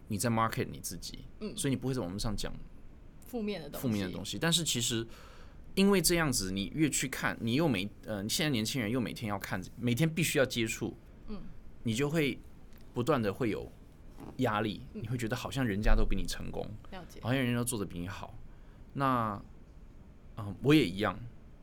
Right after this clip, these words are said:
Speaker 1: 我也会有这样的问题。呃，我看越多的，嗯，尤其你自己创业之后，你看到更多其他的人，呃，跟你同行的，看他们，哇，这个做得好，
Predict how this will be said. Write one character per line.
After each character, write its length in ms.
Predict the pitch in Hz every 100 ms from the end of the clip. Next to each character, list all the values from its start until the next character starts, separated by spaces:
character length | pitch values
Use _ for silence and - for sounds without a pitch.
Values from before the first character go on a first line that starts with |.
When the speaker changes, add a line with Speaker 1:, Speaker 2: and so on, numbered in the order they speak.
| -
Speaker 1:
我 120 | 127
也 40 | 110
会 80 | 127
有 60 |
这 140 | 90 107
样 80 |
的 40 | 92
问 160 | 95
题。 300 | 85 - - - - - - -
呃， 140 | 110 104
我 140 | 95
看 280 | - 127 113
越 160 | 156 139
多 220 | 117 107
的， 320 | 98 80 - - - - - - -
嗯， 100 | - - - - - - -
尤 140 | 139
其 120 | 151
你 120 | 151 101
自 60 |
己 120 | 123
创 240 | 95 117 104
业 100 | 95
之 160 | 95
后， 120 | 95 82
你 60 |
看 180 | 78 107
到 80 | 98
更 200 | - 95
多 160 | 92
其 200 | 90 -
他 180 | 78 90
的 260 | 82 65 - -
人， 200 | 92 - - - - - - -
呃， 180 | 95 90
跟 100 | 117
你 80 | 104
同 240 | - 92
行 280 | 92 87 90
的， 180 | 92 87 -
看 120 | - 117
他 80 |
们， 180 | 107 104 - - - - -
哇， 220 | - -
这 100 | -
个 80 | 135
做 140 | 120 120
得 80 |
好， 160 | 104